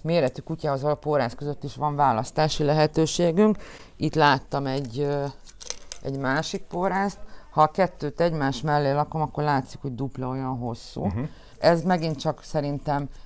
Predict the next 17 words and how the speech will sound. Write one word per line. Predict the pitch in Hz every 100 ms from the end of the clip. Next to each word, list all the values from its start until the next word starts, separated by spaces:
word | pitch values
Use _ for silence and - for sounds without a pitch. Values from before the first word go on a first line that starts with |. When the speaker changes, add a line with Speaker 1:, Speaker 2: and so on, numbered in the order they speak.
| -
Speaker 1:
mindenkinek | 160 127 135 131
a |
saját | 131 143 123 113
tapasztalása | - 107 131 123 - 113 113 120 - 120 120 -
elsősorban, | 113 120 - 120 - 127 117 110 117
hogy | 127
melyik | 143 135 135
kényelmes | 143 135 127 127 120 -
neki | 123 - 127 127 - - -
rövid | 131 202
pórázon | 180 175 156 147 151
vezetni | 143 139 139 143
a | 139 -
kutyát, | - 143 139 127 - - - -
vagy | 113 135
hosszú | - 151 143 143
pórázon. | - 139 127 113 117 127 104